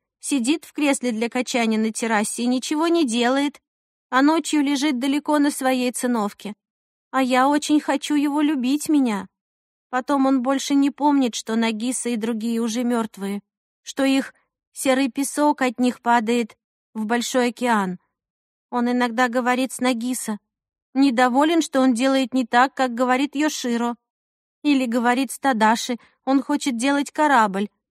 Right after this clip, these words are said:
Йоширо говорит: «Это хорошая мысль, Тадаши, надо делать его завтра и плыть домой».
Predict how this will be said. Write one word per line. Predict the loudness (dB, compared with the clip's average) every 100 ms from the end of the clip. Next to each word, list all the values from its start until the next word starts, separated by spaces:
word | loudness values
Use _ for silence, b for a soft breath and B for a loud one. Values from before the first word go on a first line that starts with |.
| _ -4
Йоширо | -2 -2 -2 -2
говорит: | -2 0 0 0 -2 _ _ _ _ -10
«Это | -8 -8
хорошая | -6 -4 -2 -4 0 2
мысль, | 2 2 0 -2
Тадаши, | -2 -2 0 -2 -4 -4
надо | -4 -2 -2
делать | -2 -2 -2 -2
его | -4 -2
завтра | 2 2 2 -4
и | -4
плыть | -2 -2
домой». | 2 4 4 2 0